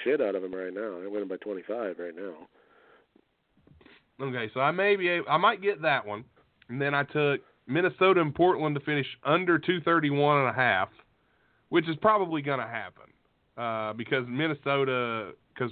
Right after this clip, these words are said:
Speaker 2: Portland would have to score another thirty-some, um, and
Speaker 1: Yeah, they're
Speaker 2: Minnesota
Speaker 1: only at
Speaker 2: would have to score.
Speaker 1: a hundred and sixty-seven. You still need sixty points there yet.
Speaker 2: Yeah, and
Speaker 1: And
Speaker 2: that's
Speaker 1: then
Speaker 2: not
Speaker 1: the
Speaker 2: gonna
Speaker 1: fourth,
Speaker 2: happen.
Speaker 1: the fourth quarter's half over,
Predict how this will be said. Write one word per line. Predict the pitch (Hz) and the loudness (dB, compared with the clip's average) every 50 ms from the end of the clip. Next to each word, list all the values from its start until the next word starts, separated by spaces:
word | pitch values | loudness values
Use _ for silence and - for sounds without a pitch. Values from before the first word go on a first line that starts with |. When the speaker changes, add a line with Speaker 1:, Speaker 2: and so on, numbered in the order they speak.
| 117 _ | -6 _
Speaker 2:
Portland | - 160 175 147 143 147 | 2 4 4 4 4 2
would | 143 | 2
have | 143 147 143 | 2 2 0
to | - | -2
score | - - 147 151 151 143 | -6 -4 0 2 4 4
another | 139 139 135 123 110 110 | 4 2 0 0 -2 -2
thirty-some, | 143 143 143 143 131 123 - 135 135 135 131 131 127 127 123 - _ _ _ _ _ _ _ _ _ _ _ _ _ - | 0 0 0 0 -2 -4 -2 0 0 2 2 2 2 0 -4 -6 _ _ _ _ _ _ _ _ _ _ _ _ _ 2
um, | 123 123 120 113 113 113 110 107 107 104 110 104 80 - - | 4 4 6 6 4 4 2 2 0 0 -2 -6 -8 -6 -4
and | 120 123 123 | -2 2 4
Speaker 1:
Yeah, | - 107 | 6 6
they're | 113 127 156 | 6 8 8
Speaker 2:
Minnesota | 190 | 8
Speaker 1:
only | 220 233 220 208 | 8 8 6 6
at | 185 | 6
Speaker 2:
would | |
have | |
to | |
score. | 160 | 4
Speaker 1:
a | - | 4
hundred | 160 170 175 147 127 | 4 4 4 2 2
and | 120 - - | 0 -2 0
sixty-seven. | - 208 196 196 123 117 - - 131 123 117 107 101 101 | 0 0 2 0 -2 -4 0 2 2 2 2 2 -2 -2
You | 110 120 | -4 -4
still | - - 135 131 | -2 -2 0 0
need | 127 123 113 - - | 0 0 -2 -2 -4
sixty | - 139 - - - 107 | -4 -4 -4 -4 -6 -8
points | - - 120 120 123 117 - - | -4 0 0 0 0 0 -4 -4
there | - 95 92 87 85 | -2 -2 0 0 0
yet. | 87 90 92 - - - _ _ _ _ _ _ _ _ _ _ _ _ _ _ _ _ _ _ _ _ - | 0 -2 -4 -6 -10 -16 _ _ _ _ _ _ _ _ _ _ _ _ _ _ _ _ _ _ _ _ -10
Speaker 2:
Yeah, | 104 85 | -8 -6
and | 85 92 | -2 0
Speaker 1:
And | 110 | 2
Speaker 2:
that's | 143 160 - | 4 4 4
Speaker 1:
then | 113 | 4
Speaker 2:
not | 127 120 | 2 0
Speaker 1:
the | 110 | 0
Speaker 2:
gonna | 104 104 98 | 0 0 0
Speaker 1:
fourth, | 98 | -2
Speaker 2:
happen. | 85 - 117 101 | -4 -6 -6 -6
Speaker 1:
the | - | -2
fourth | - 127 117 - - | 0 2 2 0 0
quarter's | - 120 123 123 113 104 95 | 0 2 4 4 4 2 0
half | - 107 104 98 - 101 | 0 0 0 0 0 0
over, | 101 110 113 104 | 0 0 0 0